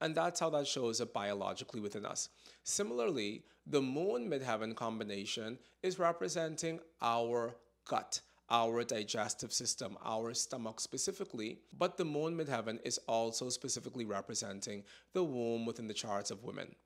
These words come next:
So Moon Midheaven is representing the stomach as well as the womb, whereas Mercury Midheaven is representing our nervous system, our specific physical nervous system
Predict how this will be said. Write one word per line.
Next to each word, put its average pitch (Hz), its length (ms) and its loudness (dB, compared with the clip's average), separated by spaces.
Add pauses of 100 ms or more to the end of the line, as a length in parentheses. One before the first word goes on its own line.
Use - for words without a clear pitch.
(320)
So 143 640 4 (100)
Moon 131 460 2
Midheaven 143 760 0
is 135 200 2
representing 117 800 0
the 123 80 -4
stomach 113 540 -2 (100)
as 110 260 -2
well 139 440 2
as 107 420 0 (240)
the 135 100 2
womb, 135 540 2 (240)
whereas 139 960 2
Mercury 202 500 -2
Midheaven 107 680 0
is 127 220 -2
representing 107 960 -2
our 104 360 0
nervous 101 480 -6
system, 101 480 -2 (300)
our 104 320 4
specific 120 580 -2
physical 120 460 -6
nervous 107 400 -6
system 98 480 -4